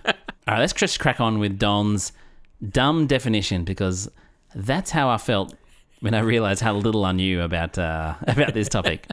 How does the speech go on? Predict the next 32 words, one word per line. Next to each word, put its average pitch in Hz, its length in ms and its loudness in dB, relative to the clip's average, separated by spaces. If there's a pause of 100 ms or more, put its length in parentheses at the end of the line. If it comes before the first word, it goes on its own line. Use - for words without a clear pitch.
(140)
But 139 280 0 (640)
off 220 160 2
the 151 80 0
grid, 156 340 0 (420)
it's - 100 -20
basically, 160 580 2
it's - 260 -4
a, 139 40 -2 (140)
it's - 100 -6
a 135 40 -2
characteristic 147 680 0
of 95 180 -4
buildings, 143 680 2
or 123 240 2
it's - 280 -2
actually 127 260 0
also 110 260 0
a 92 60 0
lifestyle 101 1000 0 (460)
designed 104 480 0
in 98 100 0
an 95 200 -2
independent 160 500 0
manner 104 240 2
without 104 240 0
reliance 92 460 0
on 90 200 -4
one 95 300 0
or 92 100 -8
more 87 240 -4
public 87 380 -6
utilities. 80 540 -10